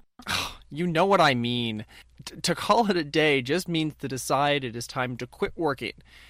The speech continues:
Speaker 2: and to relax or go home. Now,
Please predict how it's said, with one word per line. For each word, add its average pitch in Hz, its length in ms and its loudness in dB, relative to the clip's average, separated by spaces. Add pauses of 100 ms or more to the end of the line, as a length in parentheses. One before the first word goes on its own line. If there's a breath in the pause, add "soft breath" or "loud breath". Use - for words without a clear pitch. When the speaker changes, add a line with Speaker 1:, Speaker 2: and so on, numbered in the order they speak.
(360 soft breath)
Speaker 2:
and 170 400 -2
to 190 100 -4
relax 196 720 0
or 113 200 -4
go 135 260 0
home. 139 320 -2 (680 soft breath)
Now, 120 320 -2